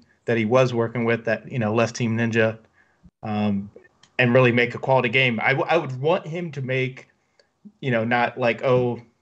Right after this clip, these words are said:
unless he has something crazy to go <laughs> on it with the, I don't really need him to make a fighting game or, like, a, another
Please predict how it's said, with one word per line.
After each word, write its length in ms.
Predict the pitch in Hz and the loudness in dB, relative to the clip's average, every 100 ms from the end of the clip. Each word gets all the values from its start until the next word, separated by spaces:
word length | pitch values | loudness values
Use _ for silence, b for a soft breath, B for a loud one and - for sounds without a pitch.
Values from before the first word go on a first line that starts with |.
| _ _ _ _ | _ _ _ _
unless 240 | 151 180 180 | 2 2 4
he 80 | |
has 160 | 170 156 | 2 2
something 320 | 175 147 135 | 0 -2 -10
crazy 500 | 131 165 143 127 120 | -6 -6 -6 -8 -8
to 140 | 127 131 | -10 -4
go 160 | 127 | -2
<laughs> 180 | 123 151 | -2 -4
on 120 | 131 | -2
it 120 | 123 | -2
with 220 | 120 120 127 | -4 -4 -2
the, 280 | 123 113 B B B - | -2 -4 B B B 0
I 40 | |
don't 140 | 160 147 | 0 4
really 180 | 143 135 | 2 2
need 160 | 139 | 0
him 140 | 135 135 | -2 -2
to 60 | |
make 180 | 131 131 | -2 -4
a 80 | 117 | -2
fighting 380 | 110 123 127 120 | 0 0 0 0
game 480 | 127 127 127 120 b b b _ | -2 0 -2 -6 b b b _
or, 440 | 123 117 113 113 113 | -4 -2 0 0 0
like, 280 | 110 110 117 | -2 0 2
a, 320 | 110 113 110 - _ | 2 0 -6 -16 _
another 500 | 135 123 113 110 - | 2 4 4 2 -4